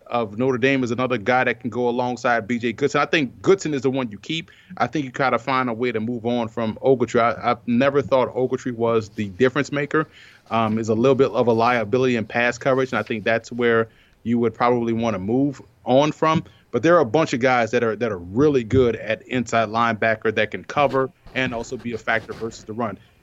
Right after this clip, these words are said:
And then I would just probably go on the offense side, find some, some guys that played a lot of football in college,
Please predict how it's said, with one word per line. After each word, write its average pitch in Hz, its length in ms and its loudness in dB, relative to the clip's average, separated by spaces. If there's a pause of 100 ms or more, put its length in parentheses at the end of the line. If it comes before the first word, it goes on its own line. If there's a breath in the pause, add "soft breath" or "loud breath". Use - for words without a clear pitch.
(140 soft breath)
And 123 120 -4
then 190 140 4
I 165 80 4
would 156 120 0
just 139 160 -10
probably 139 260 0
go 139 200 -2
on 131 140 -2
the 123 80 -2
offense 131 340 0
side, 127 320 0
find 143 240 0
some, 143 260 -6 (140 soft breath)
some 156 180 -4
guys 131 300 2
that 120 100 -2
played 139 200 -6
a 110 40 -6
lot 117 220 2
of 131 80 -4
football 135 300 0
in 131 80 -4
college, 139 420 -2